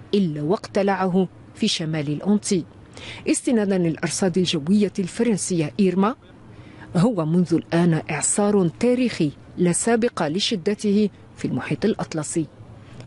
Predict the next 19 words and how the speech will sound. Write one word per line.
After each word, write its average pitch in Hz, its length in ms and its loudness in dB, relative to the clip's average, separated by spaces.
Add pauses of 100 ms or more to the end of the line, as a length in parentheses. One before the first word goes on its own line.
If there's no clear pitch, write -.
المكسيك 175 580 0 (380)
تحت - 220 -4
رحمة 180 520 -2
إعصارين، 220 520 0 (460)
كاتيا 170 380 -2
وخوسي. 160 580 -2 (680)
تسبب 226 460 -2
كاتيا 160 440 -4
في - 120 0
انزلاق 180 460 2
أرضي 165 460 0
في 202 160 2
بلد 180 320 2
يعاني 165 580 2
أصلاً - 320 0
من 175 240 2
الدمار 156 440 0
الذي 170 360 2
خلفه 190 680 2